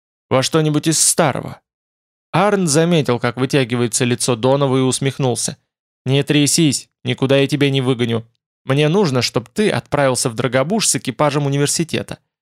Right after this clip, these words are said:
Там найдёшь своих бывших дружков. Не шакалку, а тех, с кем сам по улицам бегал, ясно?» «Угу. А зачем?» тут же переспросил Донов.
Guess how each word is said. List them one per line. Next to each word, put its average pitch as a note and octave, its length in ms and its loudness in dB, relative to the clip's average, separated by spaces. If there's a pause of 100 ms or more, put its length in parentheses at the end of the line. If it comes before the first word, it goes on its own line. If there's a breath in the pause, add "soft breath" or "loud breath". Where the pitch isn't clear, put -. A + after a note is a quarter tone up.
(440)
Там A3+ 320 2
найдёшь G3 380 2
своих D#3+ 320 0
бывших D3 380 0
дружков. - 520 -4 (560)
Не C#3 100 2
шакалку, D#3+ 720 0 (240)
а C3 120 0
тех, F3+ 280 0
с - 60 0
кем E3 180 0
сам D3 320 2
по C3+ 80 2
улицам B2+ 500 0
бегал, A#2 360 -2
ясно?» B2+ 460 0 (680)
«Угу. F#3 480 2 (360)
А C3+ 80 0
зачем?» C3 480 0 (320)
тут D3 140 2
же B2 120 0
переспросил B2 580 -2
Донов. A2+ 340 -4